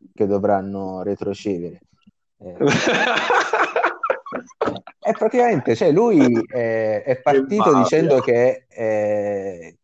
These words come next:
Speaker 1: che lui punta, anzi, è convinto di vincerla,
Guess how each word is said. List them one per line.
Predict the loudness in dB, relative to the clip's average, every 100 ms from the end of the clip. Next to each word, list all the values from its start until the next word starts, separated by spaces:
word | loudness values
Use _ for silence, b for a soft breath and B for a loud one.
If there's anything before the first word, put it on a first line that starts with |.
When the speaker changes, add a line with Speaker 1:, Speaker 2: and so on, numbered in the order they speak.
| _ _
Speaker 1:
che | -2 0
lui | 0 0
punta, | -2 0 0 0 2 2
anzi, | 0 0 -2
è | -2 -2
convinto | -2 0 0 0 0
di | 0
vincerla, | 2 2 0 -4 -6 -6 -8 -8 -12